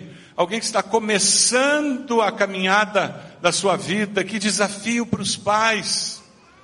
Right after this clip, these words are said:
instruir essa criança, ajudá-la a aprender sobre como viver a vida. Continuam nascendo crianças em nossa igreja, muitas crianças. Ministra Marinês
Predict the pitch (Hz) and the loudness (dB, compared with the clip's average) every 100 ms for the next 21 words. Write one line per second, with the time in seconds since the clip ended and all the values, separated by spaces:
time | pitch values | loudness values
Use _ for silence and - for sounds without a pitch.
0 | - - - 190 - 226 226 247 247 214 | -20 -10 -2 2 2 2 2 4 2 2
1 | 226 202 196 196 233 233 - 208 175 208 | 2 0 0 0 2 2 2 0 0 -2
2 | 214 226 247 233 214 202 208 202 170 190 | -2 -2 0 0 0 0 -2 -4 -6 -4
3 | 247 233 - - - - 254 240 254 254 | 0 0 -2 -10 -8 -2 0 0 0 0
4 | 247 220 185 240 214 175 190 151 - 190 | 0 -4 0 2 2 0 -2 0 2 0
5 | - - - - - - _ _ _ _ | 0 -12 -18 -20 -20 -20 _ _ _ _
6 | _ _ _ _ _ _ _ _ - - | _ _ _ _ _ _ _ _ -20 -10
7 | 180 180 175 151 - 147 135 - 120 120 | -2 0 0 -2 -4 -12 -14 -6 0 0
8 | 120 117 104 113 113 113 104 110 123 127 | -2 -6 -6 -2 -2 -2 -4 -2 -2 -2
9 | 139 165 170 160 127 - 107 110 127 123 | -2 0 0 -2 -8 -8 -2 0 0 -4
10 | 107 - - - - _ 123 135 143 156 | -10 -14 -18 -20 -20 _ -10 -6 -4 0
11 | 143 139 123 147 156 - | 0 0 -2 -2 -4 -6